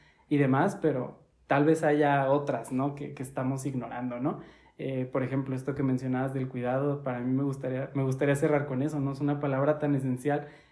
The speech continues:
que no está puesta en estos discursos, eh, o al menos no en el sentido humano, ¿no? Casi siempre el cuidado es más como la preservación de la naturaleza,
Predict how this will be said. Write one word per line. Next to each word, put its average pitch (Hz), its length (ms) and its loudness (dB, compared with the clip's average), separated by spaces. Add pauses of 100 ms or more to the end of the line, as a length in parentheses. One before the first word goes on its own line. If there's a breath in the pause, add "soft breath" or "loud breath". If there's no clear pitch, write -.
(120 loud breath)
que 151 100 0
no 143 180 4
está 147 300 0
puesta 156 360 4
en 147 100 4
estos 151 240 -2
discursos, 156 640 -2 (400 loud breath)
eh, 131 380 0
o 135 80 6
al 135 120 6
menos 165 340 6
no 160 280 6
en 165 100 4
el 143 160 4
sentido 147 420 4
humano, 151 420 6
¿no? 151 180 2
Casi 135 180 -4
siempre 147 320 0
el 147 80 2
cuidado 135 360 2
es 143 60 0
más 143 220 0
como 143 260 -4
la 123 140 -4
preservación 127 720 -2
de 143 100 4
la 135 120 0
naturaleza, 135 680 -2